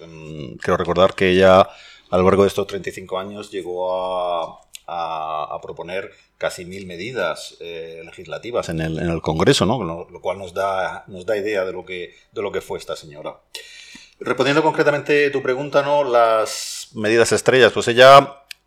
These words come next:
por lo que fue especialmente conocida y reconocida, eh, fue por luchar por los derechos de los veteranos de, de guerra,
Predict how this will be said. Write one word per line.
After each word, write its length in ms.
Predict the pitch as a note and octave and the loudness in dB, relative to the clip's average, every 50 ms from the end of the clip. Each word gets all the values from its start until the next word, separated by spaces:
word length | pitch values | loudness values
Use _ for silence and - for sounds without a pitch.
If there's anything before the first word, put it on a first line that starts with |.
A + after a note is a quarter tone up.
| _ _ _ | _ _ _
por 140 | - G#2+ | 0 0
lo 80 | G2+ G2 | 2 0
que 80 | F#2 - | 0 0
fue 120 | - C#3 | 0 0
especialmente 1200 | C#3 - B2 - C3+ B2+ B2 A2 - A#2+ A#2 A#2 A2+ A2 G#2+ G#2+ G#2+ G#2 G#2 G2+ G2+ G2 G2 F#2+ - | 2 2 0 -2 -4 -6 -8 -6 -6 -4 -2 -2 -2 -2 -2 -2 -2 -2 -2 -4 -4 -6 -8 -8 -10
conocida 400 | G2+ G2 F#2+ F#2 - A#2 G#2+ G#2 | -10 -10 -10 -10 -8 -6 -6 -4
y 40 | G2 | -4
reconocida, 760 | - G#2 G2+ G2 G2 F#2 - - A#2 A2 G#2+ A#2 A#2+ A#2+ A#2+ - - - - - - - - _ _ _ | -4 -6 -6 -8 -8 -10 -10 -10 -8 -2 0 2 2 2 0 -4 -10 -20 -20 -20 -20 -20 -20 _ _ _
eh, 260 | - G2+ G2+ G2+ G2 | -8 -8 -6 -6 -8
fue 240 | G2 - A2+ A2+ A2+ | -8 -6 -6 -6 -6
por 380 | A2 A2+ A2+ A2 A2 G#2 G2 G2+ | -4 -2 -2 -2 -2 -4 -6 -8
luchar 360 | G2+ G2+ F#2+ - A#2 A#2+ - | -12 -12 -6 -2 -2 0 0
por 100 | - G#2+ | 0 -2
los 120 | G#2 G2 | -2 -2
derechos 340 | G2+ G2 G#2 G2 - A2 F#2 | -2 -4 -4 -6 -6 -8 -8
de 80 | G2 F#2 | -8 -8
los 100 | F2+ E2 | -8 -8
veteranos 800 | E2 F2+ - F2 E2+ G#2+ A#2 G#2 G#2+ A2+ B2 - - - - F2+ | -10 -10 -8 -4 -4 -2 -4 -4 -8 -12 -16 -18 -20 -20 -18 -14
de, 340 | F2+ F2+ F2+ F2+ F2+ E2+ | -14 -12 -10 -10 -12 -12
de 140 | E2 E2+ F2 | -12 -12 -12
guerra, 560 | E2 F#2+ G2+ G2+ G2 G#2+ A#2 B2 B2+ - - | -10 -10 -10 -8 -4 -2 -2 -2 -2 -4 -12